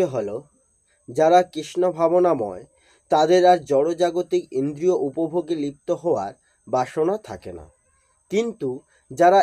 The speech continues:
এই ধরনের চেতনা লাভ করেনি তাদের শাস্ত্রোক্ত বিধিনিষেধ অনুসরণ করে চলা উচিত। উচ্ছৃঙ্খল ইন্দ্রিয় তর্পণই জড়বন্ধনের কারণ,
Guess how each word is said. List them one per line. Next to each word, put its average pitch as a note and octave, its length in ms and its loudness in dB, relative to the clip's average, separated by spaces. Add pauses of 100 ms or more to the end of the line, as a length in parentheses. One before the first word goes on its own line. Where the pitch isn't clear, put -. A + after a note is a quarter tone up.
(100)
এই E3+ 200 2
ধরনের F#3 500 0
চেতনা D#3+ 440 -6
লাভ C3+ 260 -2 (140)
করেনি A#2 440 -6 (500)
তাদের D3 360 2 (340)
শাস্ত্রোক্ত - 800 -6
বিধিনিষেধ E3+ 720 -4
অনুসরণ C#3+ 540 -4
করে F3+ 280 -4
চলা G#2 300 -6
উচিত। F2+ 340 -14 (580)
উচ্ছৃঙ্খল E3 920 -2 (340)
ইন্দ্রিয় E3 520 0
তর্পণই D#3 580 -2 (380)
জড়বন্ধনের D#3 840 0
কারণ, G2 360 -8